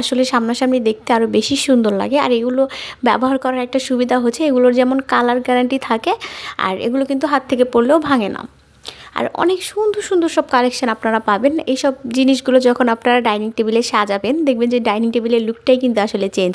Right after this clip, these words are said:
হয়ে যায়। এই বাটিগুলো কিন্তু মাত্র একশো পঞ্চাশ টাকায় আপনারা পেয়ে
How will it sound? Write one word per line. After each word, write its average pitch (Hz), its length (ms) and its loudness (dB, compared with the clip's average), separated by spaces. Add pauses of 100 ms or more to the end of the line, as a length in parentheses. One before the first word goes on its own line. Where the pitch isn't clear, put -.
হয়ে 180 160 0
যায়। 107 120 -6 (440)
এই 277 140 4
বাটিগুলো 269 460 0
কিন্তু 233 200 -2 (180)
মাত্র 220 240 -4 (160)
একশো 233 180 -2 (100)
পঞ্চাশ 262 320 0
টাকায় 202 240 -2
আপনারা 175 300 -4
পেয়ে - 140 -4